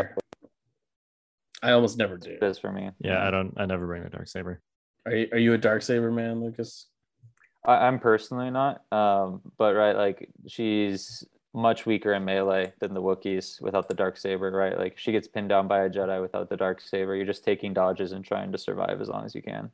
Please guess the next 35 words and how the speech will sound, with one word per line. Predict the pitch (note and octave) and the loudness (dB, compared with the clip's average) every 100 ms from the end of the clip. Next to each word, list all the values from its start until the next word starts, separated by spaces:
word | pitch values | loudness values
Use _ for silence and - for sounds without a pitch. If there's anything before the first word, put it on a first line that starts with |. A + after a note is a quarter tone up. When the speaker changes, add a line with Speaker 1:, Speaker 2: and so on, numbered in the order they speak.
| _ _ _ _ _ _ _ _ _ _ _ _ _ _ _ _ _ _ _ _ - | _ _ _ _ _ _ _ _ _ _ _ _ _ _ _ _ _ _ _ _ 0
Speaker 3:
I | |
mean, | G#2 | 2
I | G2 | 2
think | F#2+ A2+ | 2 0
if, | G2+ F2 - | 0 -4 -8
if | - G#2+ | -4 0
you're | G2 | 0
running | F2+ F2+ F2+ F2 E2+ - _ | 0 -2 -4 -6 -10 -16 _
Sabine | - F2+ E2+ E2 D#2+ F2 - | -12 -8 -8 -8 -12 -14 -10
and | F#2 | -8
you're | F2 | -6
running | F2 F2 | -6 -6
the | E2+ | -6
gunslinger | E2+ E2 - E2+ D#2+ | -8 -8 -8 -8 -6
version, | D#2+ D#2 E2+ | -8 -8 -8
you're, | E2+ F#2 | -8 -6
you're | G#2+ G2 | -2 0
gonna | F#2 F2 | 0 -2
just | F2+ - | -4 -4
run | E2+ | -6
her | E2+ E2 | -4 -4
alongside | D#2+ D#2+ E2 E2 D#2+ | -4 -6 -4 -4 -6
something | - E2+ - | -8 -12 -10
like | F2+ E2+ | -12 -10
Wookiees | E2+ F2 F#2 F#2 | -10 -10 -8 -6
so | - F#2 | -6 -4
that | |
you | F#2 | -4
have | F2+ | -6
something | - E2+ A#2+ | -6 2 2
Speaker 2:
Yeah. | |
Speaker 3:
to | - | 2
appeal | - F#2 F#2+ | -2 -6 -6
for | F#2 | -8
her. | F#2 F#2+ | -10 -10